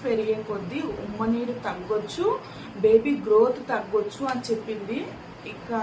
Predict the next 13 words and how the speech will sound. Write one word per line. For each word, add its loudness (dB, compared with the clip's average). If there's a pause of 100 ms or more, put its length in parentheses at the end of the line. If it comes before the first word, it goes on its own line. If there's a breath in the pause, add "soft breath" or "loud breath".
(180)
నాకు -2 (320)
ఏం 4 (120)
చేయాలో 2
అర్థం -2 (120)
కావట్లేదు. -2 (560 loud breath)
అసలు -2
దీనికి 0
సొల్యూషన్ -2
ఉందా -2 (140)
లేదా, 0 (220)
ఏం 0 (100)
చేయాలి 0 (120)
మరి, -6